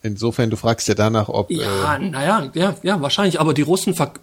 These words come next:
Speaker 2: da ka-, konntest du ja früher nichts verkaufen. Also die waren ja nicht an den Weltmarkt angeschlossen, nur und über, über Kopien. Weißt du, also das, das fließt ja da nicht ein
Speaker 1: Mhm.
Speaker 2: in, in den Verkaufszahlen. Und ich glaube nicht, dass die jetzt, äh, nach der, nach der Wende,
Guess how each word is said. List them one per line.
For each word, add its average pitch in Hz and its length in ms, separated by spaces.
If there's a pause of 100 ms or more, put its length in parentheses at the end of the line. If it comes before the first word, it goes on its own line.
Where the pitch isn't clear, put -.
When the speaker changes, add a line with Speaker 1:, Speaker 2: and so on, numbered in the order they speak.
Speaker 2:
da 151 100
ka-, 170 200
konntest 165 400
du 160 80
ja 147 120
früher 165 260
nichts 151 200
verkaufen. 175 540
Also 139 180
die 143 180
waren 156 180
ja 151 80
nicht 147 240
an 147 120
den 147 160
Weltmarkt 156 540
angeschlossen, 151 600
nur 147 200
und 139 160
über, 139 500
über 143 200
Kopien. 165 560 (800)
Weißt 147 160
du, 180 40
also 156 140
das, 160 260 (140)
das 156 180
fließt 185 320
ja 160 100
da 156 140
nicht 147 220
ein 135 400
Speaker 1:
Mhm. 107 340 (440)
Speaker 2:
in, 156 120
in 151 120
den 143 140
Verkaufszahlen. 135 760
Und 147 80
ich - 100
glaube 151 300
nicht, 160 340
dass 165 180
die 151 140
jetzt, - 420
äh, 147 220
nach 147 300
der, 143 280
nach 147 200
der 147 160
Wende, 170 480